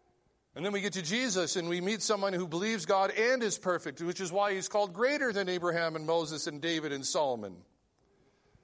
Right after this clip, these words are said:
And unfortunately, we live in a time where people don't believe in a big story.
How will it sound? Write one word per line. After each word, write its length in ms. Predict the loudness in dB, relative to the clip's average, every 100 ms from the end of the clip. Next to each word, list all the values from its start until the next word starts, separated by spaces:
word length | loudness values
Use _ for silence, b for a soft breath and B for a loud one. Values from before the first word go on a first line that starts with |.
| b b b
And 120 | -6
unfortunately, 580 | -2 4 4 2 -4 -4
we 380 | -4 -2 0
live 320 | 0 0 0 -2
in 120 | -4
a 60 |
time 680 | -6 -4 -2 -2 -6 -10 -16 -18 _ _ _ _ _ _ _ _ _ b b b b b
where 160 | -8 -6
people 520 | -6 -6 -4 -2 -2
don't 420 | -2 -2 -2 -2 -8
believe 680 | -8 -6 -6 -8 -10 -16 -20 _ _ -16
in 100 | -14
a 40 |
big 240 | -12 -10
story. 380 | -10 -10 -14 -16